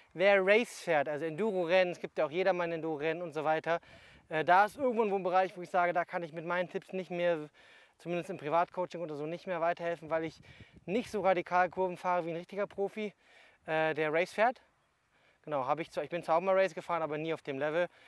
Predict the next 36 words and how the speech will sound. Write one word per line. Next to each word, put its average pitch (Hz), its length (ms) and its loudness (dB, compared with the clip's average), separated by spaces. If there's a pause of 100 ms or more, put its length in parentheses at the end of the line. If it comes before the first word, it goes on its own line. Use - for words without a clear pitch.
(300)
Und, 156 360 -2
äh, 151 280 2
da 165 200 4
spielt 170 260 -6
die 156 80 -6
Linienwahl 160 760 2 (1040)
und 202 140 0
so 185 60 4
weiter 185 200 10
und 175 60 0
so 170 60 -4
fort 185 280 6
noch 175 100 2
eine 170 140 -4
wichtige 165 260 -4
Rolle. 175 400 4
Da 160 160 0
weiß 165 220 2
ich 156 100 -10
halt, 156 100 -4
da 160 80 -4
gibt's 151 200 -8
auch 151 100 -10
Trainer, 151 340 -4
die 139 200 -8
wirklich 147 260 -10
selber 160 220 -2
erfolgreiche 147 520 -8
Racer 151 300 -6
sind, 139 220 -10
die 151 80 -6
euch 139 160 -6
da 147 180 -4
noch 147 180 -8
weiterhelfen 139 460 -8
können. 135 300 -12